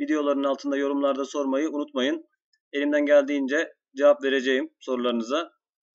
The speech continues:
Dersimize başlayalım. Bismillahirrahmanirrahim.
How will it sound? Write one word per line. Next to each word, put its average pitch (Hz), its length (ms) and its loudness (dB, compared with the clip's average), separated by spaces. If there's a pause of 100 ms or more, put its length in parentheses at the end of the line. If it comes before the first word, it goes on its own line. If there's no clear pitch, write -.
(320)
Dersimize 139 440 2
başlayalım. 127 500 0 (100)
Bismillahirrahmanirrahim. 135 1300 0